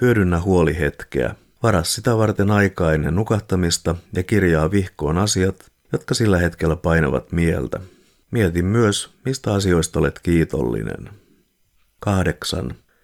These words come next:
Kerro lääkärillesi uniongelmista ja pyydä, että unettomuutta aletaan hoitamaan. Lääkkeettömien keinojen lisäksi on myös turvallisia lääkkeellisiä hoitokeinoja.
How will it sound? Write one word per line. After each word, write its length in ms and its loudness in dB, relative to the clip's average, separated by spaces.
Kerro 260 2
lääkärillesi 720 2
uniongelmista 1040 0
ja 80 -6
pyydä, 300 2
että 280 -2
unettomuutta 760 0
aletaan 400 -2
hoitamaan. 720 -2
Lääkkeettömien 800 -2
keinojen 600 0
lisäksi 640 -2
on 140 -2
myös 260 0
turvallisia 640 2
lääkkeellisiä 720 0
hoitokeinoja. 880 -2